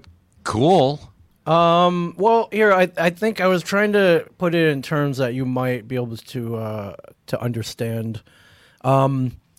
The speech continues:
Speaker 2: this, this podcast, we could sell this <laughs> podcast to somebody. Somebody could own this episode.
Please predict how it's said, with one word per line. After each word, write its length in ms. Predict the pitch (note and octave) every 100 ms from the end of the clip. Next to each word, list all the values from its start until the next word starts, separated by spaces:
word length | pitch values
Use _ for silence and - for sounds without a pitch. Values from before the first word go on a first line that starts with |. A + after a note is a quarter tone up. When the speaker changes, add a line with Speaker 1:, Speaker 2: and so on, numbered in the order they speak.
| _ _ -
Speaker 2:
this, 280 | G#3+ D#3
this 160 | - D#3
podcast, 680 | F3 G#3 F#3 B2 G2 - - _ _ _
we 160 | - E3+
could 160 | E3+ B2+
sell 240 | E3+ F3+
this 160 | C#3 -
<laughs> 120 | -
podcast 380 | D#3+ - B2+ -
to 80 |
somebody. 380 | A#2+ C3 A2+ G#2+
Somebody 280 | A2 C#3 C3+
could 140 | B2+ G#2+
own 200 | B2+ B2
this 120 | A#2
episode. 540 | B2 A#2+ - F#2+ F#2+